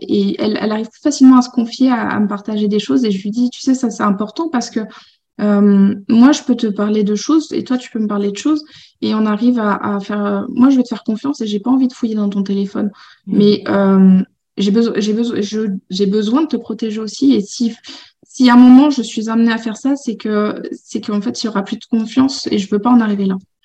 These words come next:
Speaker 1: Donc, on a quand même, on en a parlé, euh, de,
Speaker 2: Ouais.
Speaker 1: de cette, euh, cette confiance qui était importante pour nous. Et, et de, je veux pas interdire. Je trouve ça stupide d'interdire pour interdire. Et, et, euh, je veux qu'elle comprenne le sens de pourquoi je, je,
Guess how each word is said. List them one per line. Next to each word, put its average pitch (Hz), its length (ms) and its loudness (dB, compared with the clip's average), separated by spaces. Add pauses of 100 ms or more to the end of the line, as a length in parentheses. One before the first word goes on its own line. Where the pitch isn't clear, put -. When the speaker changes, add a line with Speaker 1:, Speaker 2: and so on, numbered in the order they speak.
(320)
Speaker 1:
Donc, 202 160 -2
on 226 100 2
a 233 80 2
quand 247 140 4
même, 240 240 6
on - 20 0
en 226 100 0
a 226 80 -2
parlé, 233 460 -6
euh, 196 280 -6
de, 196 240 -4
Speaker 2:
Ouais. 196 160 -8
Speaker 1:
de 208 100 -2
cette, 202 380 -10
euh, 202 180 -2 (180)
cette - 220 -6
confiance 220 380 -2
qui - 120 -6
était 196 140 -2
importante 196 480 0
pour 202 160 -2
nous. 220 180 2
Et, 202 280 -4 (500)
et 190 80 0
de, 196 200 4 (440)
je 196 140 0
veux 226 140 4
pas 294 140 6
interdire. 220 400 2
Je 190 160 -4
trouve 208 220 -8
ça 208 260 -2
stupide 233 400 -2
d'interdire 208 440 0
pour 208 200 -2
interdire. 190 520 -2
Et, 196 120 -4 (440)
et, 196 260 4
euh, 190 180 -2
je 185 140 -2
veux 208 60 -2
qu'elle 208 200 -2
comprenne 226 380 0
le 208 100 0
sens 240 320 -4
de 202 140 -2
pourquoi 214 420 -6
je, 190 480 -2
je, 196 120 -6